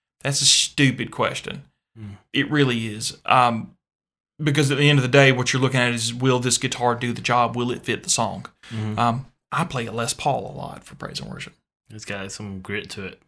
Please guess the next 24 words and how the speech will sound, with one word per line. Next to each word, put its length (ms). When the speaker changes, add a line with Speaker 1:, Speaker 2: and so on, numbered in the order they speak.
Speaker 2:
It's 100
awesome. 360
Speaker 1:
Oh, 160
yeah, 160
it's 120
dirty, 420
Speaker 2:
<laughs> 800
Speaker 1:
you 60
know? 240
Speaker 2:
Yeah. 180
Speaker 1:
But 120
there's 160
a 40
lot 160
of 60
songs 260
that 80
I 60
won't 360
use 240
it 80
on 200
because 680
Speaker 2:
Mm-hmm. 100